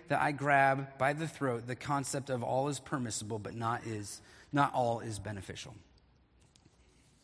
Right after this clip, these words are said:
God wants to redeem us. God wants to redeem us. But that means sometimes we have to let go of things, even if there are claw marks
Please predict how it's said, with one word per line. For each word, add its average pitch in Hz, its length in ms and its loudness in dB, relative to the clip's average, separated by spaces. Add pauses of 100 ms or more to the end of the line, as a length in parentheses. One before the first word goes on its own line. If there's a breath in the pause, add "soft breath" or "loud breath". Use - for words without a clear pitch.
(680 soft breath)
God 135 420 6 (380)
wants 120 500 -4 (140)
to 107 320 -6 (800)
redeem 98 320 -8
us. - 280 -12 (1700)
God 127 280 2
wants 107 340 -6
to 107 60 -10
redeem 98 400 -10
us. - 320 -12 (720 soft breath)
But 120 140 -12
that 131 180 0
means 127 200 -6
sometimes 131 420 -4
we 123 100 -4
have 123 240 -2
to 117 60 -8
let 113 260 -6
go 113 140 -4
of 120 100 -6
things, 123 540 -6 (300 soft breath)
even 127 260 -2
if 117 140 -8
there 117 180 -2
are 113 180 -2
claw 110 280 0
marks - 680 -8